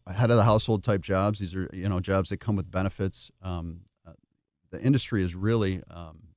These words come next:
uh, as it grows quickly, we're really taking care of the people that work for us and, uh, like I said,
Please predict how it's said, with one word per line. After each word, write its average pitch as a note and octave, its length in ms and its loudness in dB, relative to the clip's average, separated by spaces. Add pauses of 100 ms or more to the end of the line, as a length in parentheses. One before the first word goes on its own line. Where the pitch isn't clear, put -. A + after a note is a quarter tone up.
(220)
uh, F#2 160 -6
as F#2+ 160 -6
it G2 140 -10
grows G#2 240 -2
quickly, G2 420 -2
we're F#2+ 240 -4
really G2+ 280 2
taking G2+ 240 -2
care G2+ 260 0
of G2+ 140 -2
the F2 80 -8
people G2 240 -4
that E2 80 -4
work G2 200 -4
for C3 180 -2
us - 260 -8
and, F2+ 360 -2
uh, D#2+ 40 -6 (880)
like - 40 -20
I - 20 -20
said, F#2 220 -8